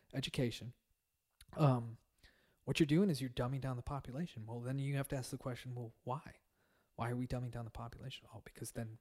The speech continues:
they're easy to control. And I can push my political agenda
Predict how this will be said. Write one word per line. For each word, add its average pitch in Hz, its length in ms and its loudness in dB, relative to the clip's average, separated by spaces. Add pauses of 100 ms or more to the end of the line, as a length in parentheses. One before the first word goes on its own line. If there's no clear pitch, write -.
(240)
they're 117 140 -4
easy 117 220 -12
to - 60 -20
control. - 500 -10 (600)
And 127 180 4 (120)
I 120 160 -2
can 127 300 -6
push - 340 0 (200)
my 127 400 2
political 147 420 -2
agenda 120 560 -2